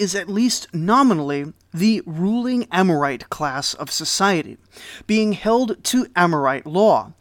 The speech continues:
while Mushkenu are the Akkadian citizens, following a version of their traditional laws. Specifically, it is the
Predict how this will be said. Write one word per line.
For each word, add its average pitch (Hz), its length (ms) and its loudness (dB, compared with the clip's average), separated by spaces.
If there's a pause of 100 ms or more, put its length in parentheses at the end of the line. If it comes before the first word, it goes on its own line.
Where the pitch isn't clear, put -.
(320)
while 180 180 8
Mushkenu 170 840 0 (100)
are 190 140 2
the 208 180 -2
Akkadian 196 640 -6
citizens, - 720 -10 (240)
following 214 460 4
a 185 40 0
version 165 520 -2
of 156 200 -4
their 165 160 -2
traditional 180 720 -4
laws. - 560 -6 (840)
Specifically, 170 760 -2 (460)
it 233 120 0
is 254 180 2
the 233 220 0